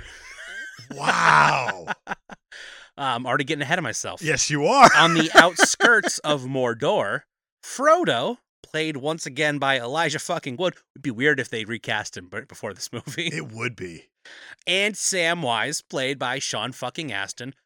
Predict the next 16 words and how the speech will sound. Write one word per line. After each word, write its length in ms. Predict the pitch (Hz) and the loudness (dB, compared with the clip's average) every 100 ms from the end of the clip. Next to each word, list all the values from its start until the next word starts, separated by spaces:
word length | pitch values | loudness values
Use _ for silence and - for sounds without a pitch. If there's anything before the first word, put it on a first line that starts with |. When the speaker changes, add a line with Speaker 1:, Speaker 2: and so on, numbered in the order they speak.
| _ _ | _ _
Speaker 1:
They're 140 | 381 | -6
resting, 480 | 262 143 - 156 165 _ _ _ _ | -4 -4 -4 -8 -12 _ _ _ _
taking 240 | 254 240 | -8 -4
a 40 | 208 | -6
breather 540 | 135 147 170 175 180 _ _ 123 | -2 -2 0 -2 -4 _ _ -12
on 60 | |
their 120 | 131 | -10
trip. 360 | 135 - 160 - _ _ _ _ | -8 -4 -4 -6 _ _ _ _
Speaker 2:
They 80 | 175 | -2
need 200 | 254 370 | -2 -2
to. 240 | - 87 131 | -4 -8 -12
It's 160 | - 143 | -14 -8
been 160 | 370 320 | -2 0
a 40 | |
long 280 | 247 233 185 | 2 2 0
journey. 420 | 151 147 131 | -2 -2 -4